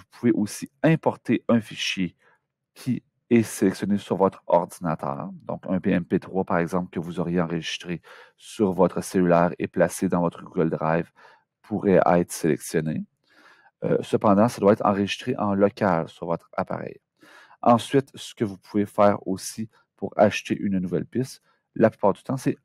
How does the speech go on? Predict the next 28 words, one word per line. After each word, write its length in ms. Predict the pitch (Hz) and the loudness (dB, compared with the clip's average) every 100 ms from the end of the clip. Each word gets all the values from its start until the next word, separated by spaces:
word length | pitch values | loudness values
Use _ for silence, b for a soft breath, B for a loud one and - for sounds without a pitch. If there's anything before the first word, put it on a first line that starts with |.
| _ | _
enregistrer 540 | 110 101 101 - - 143 | 0 0 -2 -6 -6 -6
de 160 | 120 | 0
l'audio. 320 | 113 95 - - _ | 0 0 -2 -20 _
Donc, 220 | 82 - | -10 -10
si 200 | - - | -14 -8
vous 180 | 160 120 | -6 2
enregistrez 480 | 110 98 - - 101 | 2 2 -4 -6 -4
de 100 | 98 | -4
l'audio, 420 | 80 - - - b b b | -4 -6 -8 -8 b b b
on 140 | - 87 | -6 -2
clique 220 | 92 87 | 0 -2
sur 260 | - - 101 | -4 -6 -6
Voix 300 | 90 117 - | -2 -2 0
et 120 | 107 | -6
micro. 400 | 90 - - - _ _ _ _ _ _ _ _ b b b b _ | -6 -10 -10 -10 _ _ _ _ _ _ _ _ b b b b _
On 160 | 156 156 | 6 6
doit, 340 | 131 127 131 - | 6 6 6 4
en 180 | 110 - | 2 4
haut 160 | 104 | 0
ici 240 | 104 - 98 | 0 -2 0
à 120 | 95 | 0
gauche, 340 | 92 90 - _ | -2 -6 -8 _
autoriser 560 | 135 131 123 98 90 101 | -2 0 -4 -4 0 2
le 120 | 95 | 2
micro 420 | 87 - 85 - b b - | 0 -8 -10 -10 b b 4
à 120 | 101 | 4
avoir 200 | 95 95 | 6 4
accès 380 | 87 - - | 2 -2 -10